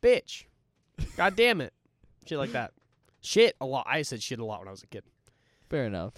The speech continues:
Speaker 1: Oh, it, it's funny. Okay, while we're on the topic of my speech, this is a funny story. When I was, you know, wanna know what my first words were?
Speaker 2: What?
Speaker 1: My great-grandma was holding me, and there was a storm coming in, and it started to rain. My first word, I just screamed, "Fuck."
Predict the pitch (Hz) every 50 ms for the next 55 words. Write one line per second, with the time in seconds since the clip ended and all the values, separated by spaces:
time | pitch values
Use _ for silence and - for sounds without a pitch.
0 | - _ - 247 254 214 180 165 - - 190 175 180 175 - - 226 233 - -
1 | 180 170 - 131 - - - 165 190 214 202 190 180 160 147 - 156 143 - 135
2 | 131 123 123 113 - - - 123 107 - - - - _ _ _ _ _ _ _
3 | - 160 156 143 127 123 - 147 113 - - 120 107 101 - _ _ _ _ _
4 | _ _ _ _ - 151 165 190 214 240 240 233 226 208 185 - _ _ _ _
5 | _ _ 170 185 220 240 247 254 247 233 190 135 175 151 131 - _ _ _ _
6 | - 156 165 202 202 - - - - - 135 127 123 139 151 - 175 180 190 196
7 | 226 226 _ _ - 120 120 117 107 95 85 - _ _ - _ _ - _ -
8 | 147 151 143 160 202 202 - 190 190 185 175 156 151 135 135 - - 156 165 165
9 | 151 127 120 117 117 127 - _ _ _ _ _ _ _ _ - 131 139 135 131
10 | 120 123 - - - - - - 185 185 208 208 165 120 113 110 - - 143 127
11 | 117 117 113 117 113 110 113 127 _ _ _ _ _ _ - 127 147 147 - -
12 | 160 170 180 160 - 147 139 160 151 127 127 139 147 - - 196 208 185 - 170
13 | 185 202 180 165 165 156 185 - - - 196 180 160 - - - - - - 233
14 | 208 190 - - _ - -